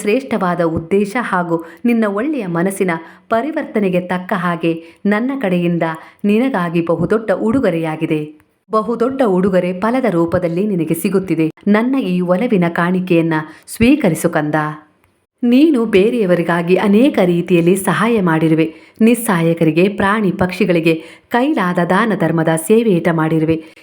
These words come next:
ಈ ಸೇವೆಗಳಿಂದ ನಾನು ಪ್ರಸನ್ನನಾಗಿರುವೆ. ನನ್ನ ಪ್ರಸನ್ನತೆಗೆ ಕಾರಣನಾಗಿರುವ ನಿನ್ನ ಜೀವನವನ್ನ ನಾನು ಸಕಲ ಸೌಭಾಗ್ಯಗಳಿಂದ ಸಮೃದ್ಧವಾಗಿಸುತ್ತಿರುವೆ ಮಗು. ನನ್ನ ಆಶೀರ್ವಾದವನ್ನ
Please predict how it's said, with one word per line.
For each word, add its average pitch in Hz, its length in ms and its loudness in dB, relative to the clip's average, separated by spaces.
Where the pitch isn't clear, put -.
ಈ 220 180 4
ಸೇವೆಗಳಿಂದ 190 680 2
ನಾನು 190 360 2
ಪ್ರಸನ್ನನಾಗಿರುವೆ. 170 1000 0
ನನ್ನ 220 340 2
ಪ್ರಸನ್ನತೆಗೆ 208 640 0
ಕಾರಣನಾಗಿರುವ 160 800 2
ನಿನ್ನ 254 300 6
ಜೀವನವನ್ನ 165 540 2
ನಾನು 202 300 2
ಸಕಲ 220 400 -2
ಸೌಭಾಗ್ಯಗಳಿಂದ 175 880 0
ಸಮೃದ್ಧವಾಗಿಸುತ್ತಿರುವೆ 190 1160 2
ಮಗು. 156 380 2
ನನ್ನ 226 340 2
ಆಶೀರ್ವಾದವನ್ನ 165 840 2